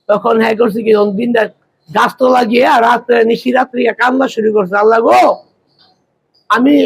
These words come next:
কি করব এখন? নাই তো আমার মেয়ে মারবে, আমাকে মারবে, কার কাছে আমি মেয়ে বিয়া দিব?"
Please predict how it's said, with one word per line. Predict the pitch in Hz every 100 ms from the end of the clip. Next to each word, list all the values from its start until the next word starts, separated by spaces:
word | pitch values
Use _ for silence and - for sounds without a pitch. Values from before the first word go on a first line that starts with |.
| 226 - _ _ _ -
কি | 359
করব | 381 359 311
এখন? | 294 - 175 - _ _ _ _ _ _ _ _ _ _ _ _ _ -
নাই | 220 262
তো | 277
আমার | 277 277
মেয়ে | 285 302 285
মারবে, | 269 262 311 294 202 -
আমাকে | 240 254 254
মারবে, | 247 247 233 247
কার | - 311 392
কাছে | 349 285
আমি | 294
মেয়ে | 277 254
বিয়া | 220 196
দিব?" | 160